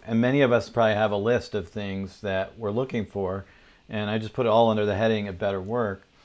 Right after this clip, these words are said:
And what we wanna suggest, uh, today is that mining your dilemmas is a way to get some answers, uh, to some of those questions. It's a way to get to better work. And I wanna make a bit of a case for it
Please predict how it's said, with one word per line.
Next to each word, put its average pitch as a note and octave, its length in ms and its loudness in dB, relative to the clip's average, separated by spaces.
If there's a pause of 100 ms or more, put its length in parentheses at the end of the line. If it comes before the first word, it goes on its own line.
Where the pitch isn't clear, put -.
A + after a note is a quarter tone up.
(420)
And A#2+ 320 0
what B2+ 140 -4
we F3+ 120 2
wanna A#3+ 200 2
suggest, A#2+ 640 -2
uh, G#2 420 -2 (100)
today A#2 460 2
is G#2 280 -4
that G#2 300 -2 (1120)
mining E3 560 0
your E3 140 0
dilemmas A2+ 580 -2
is G2 160 -12
a G2+ 80 -6
way G2 240 -2
to F#2+ 80 -4
get F#2+ 160 -6
some F#2+ 140 -12
answers, E2+ 580 -14 (160)
uh, F#2 220 -8
to F2 140 -20
some G2 180 -8
of F2+ 80 -8
those F2 160 -10
questions. F#2 480 -10
It's F#2+ 120 -10
a A2 40 -2
way A#2+ 160 2
to A2 80 -2
get G#2 180 -4
to - 80 -10
better F2+ 280 -8
work. E2 340 -12 (420)
And C3+ 180 2
I C#3 180 0
wanna G3+ 180 4
make F#3+ 160 2
a F#3+ 60 4
bit D#3 160 6
of D#3 40 0
a C#3+ 80 0
case C#3+ 340 -2
for G2+ 300 -4
it F2 160 -10